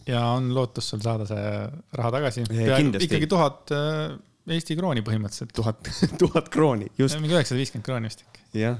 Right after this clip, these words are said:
Speaker 2: et, äh, et on kindlasti, äh, on kindlasti võimalus tagasi saada.
Speaker 1: No
Speaker 2: Et
Speaker 1: siis hoiame nagu näpu peal sinu sellel võitlusel.
Speaker 2: Just.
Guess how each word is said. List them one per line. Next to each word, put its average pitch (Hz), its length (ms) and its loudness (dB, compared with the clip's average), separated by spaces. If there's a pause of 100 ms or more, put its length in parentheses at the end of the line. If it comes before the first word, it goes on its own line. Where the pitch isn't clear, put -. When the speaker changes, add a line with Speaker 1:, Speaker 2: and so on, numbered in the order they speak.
Speaker 2:
et, 107 340 -4
äh, 117 320 2
et - 180 -4 (140)
on 160 200 4
kindlasti, 104 520 0
äh, 110 240 -4 (160)
on 127 200 0
kindlasti 104 320 -2
võimalus 92 260 -4
tagasi 92 300 -8
saada. 95 240 -8 (340)
Speaker 1:
No 117 200 -2
Speaker 2:
Et 117 100 -2
Speaker 1:
siis 120 220 -6
hoiame 131 360 -2
nagu 123 280 -4 (440)
näpu 147 300 -4
peal 151 180 2
sinu 113 220 -4
sellel 107 180 -2
võitlusel. 117 460 -2 (420)
Speaker 2:
Just. - 380 -8